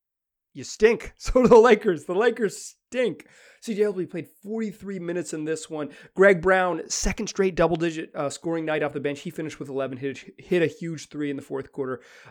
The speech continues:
Um, th-, listen, LeBron had thirty. Anthony Davis had seventeen. Talen Horton-Tucker, fourteen and seven, um, and seven assists off the bench. Stanley Johnson had eleven off the bench. The Lakers stink. That's the takeaway from this one.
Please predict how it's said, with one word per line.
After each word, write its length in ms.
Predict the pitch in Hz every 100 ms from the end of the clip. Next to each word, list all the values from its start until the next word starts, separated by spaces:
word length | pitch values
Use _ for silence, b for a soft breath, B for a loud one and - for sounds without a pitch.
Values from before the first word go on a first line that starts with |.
| -
Um, 380 | 123 117 113 -
th-, 140 | - - _ _ _ _ _ _ _ _ _ _ _ _ _ _ _ _
listen, 380 | 196 175 135 120
LeBron 340 | 165 202 247
had 220 | 214 214 135
thirty. 580 | - 190 185 170 170
Anthony 180 | 180 190
Davis 200 | 185 165
had 160 | 170 156
seventeen. 800 | - 165 156 160 147 170 156 147 B -
Talen 220 | 170 175
Horton-Tucker, 400 | 175 160 156 127
fourteen 500 | - 160 156 156 147
and 120 | 139
seven, 460 | - 147 135 135 131 B B B
um, 240 | 131 120 117
and 180 | 143 131
seven 180 | 147
assists 280 | 143 - 139
off 140 | 131 131
the 60 |
bench. 500 | 120 131 127 - -
Stanley 260 | - 151 147
Johnson 280 | 143 135 143
had 80 | 135
eleven 240 | 131 131
off 100 | 123
the 60 | 127
bench. 240 | 131 -
The 100 | 175
Lakers 480 | 170 208 240 220 -
stink. 680 | - - 175 160 - - -
That's 260 | 151 160 -
the 100 | 165
takeaway 460 | 147 151 147 131 123
from 160 | 123
this 180 | 120 -
one. 160 | -